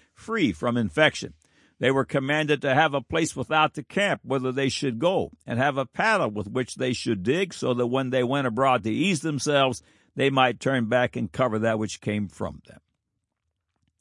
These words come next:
Because God's word is inerrant truth, every commandment has inherent within it a blessing or a curse. Obey and enjoy the blessing of doing the right thing.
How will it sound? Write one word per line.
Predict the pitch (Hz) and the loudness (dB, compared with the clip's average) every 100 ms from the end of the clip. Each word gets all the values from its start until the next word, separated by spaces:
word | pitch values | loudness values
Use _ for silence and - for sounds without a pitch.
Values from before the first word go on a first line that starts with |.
| - _ - | -20 _ -2
Because | 147 139 196 156 104 | 0 4 4 4 2
God's | 135 156 139 107 | 4 4 4 2
word | 123 139 147 120 | 2 4 4 4
is | 117 120 | 2 2
inerrant | 120 120 - 139 143 139 107 - | 2 0 0 2 2 0 -6 -18
truth, | - - 107 110 - - _ _ _ _ - | -14 -2 0 0 -6 -20 _ _ _ _ 2
every | 143 151 160 151 | 2 2 0 0
commandment | - 139 131 156 107 113 107 | 0 0 2 2 2 2 0
has | 117 107 | 0 2
inherent | 123 117 101 165 156 113 | 2 0 2 2 2 0
within | 107 104 - 185 135 | -4 -8 -4 -2 0
it | 95 - _ _ | -2 -6 _ _
a | 113 | -6
blessing | 98 110 107 - 117 107 | -2 0 0 0 0 0
or | 113 | 2
a | 117 | 0
curse. | - 175 160 - - - _ _ _ _ _ - | 4 6 6 2 -10 -16 _ _ _ _ _ -2
Obey | 101 85 110 127 160 190 _ | -2 4 4 6 2 -2 _
and | - 104 | -4 0
enjoy | 98 82 120 135 127 | 0 2 4 4 2
the | 98 | 0
blessing | 123 131 - 127 | -2 0 0 -2
of | 107 82 | -2 0
doing | 147 139 120 | 2 2 0
the | 117 | 0
right | 127 135 120 | 2 2 0
thing. | 147 156 180 185 | 0 2 2 -4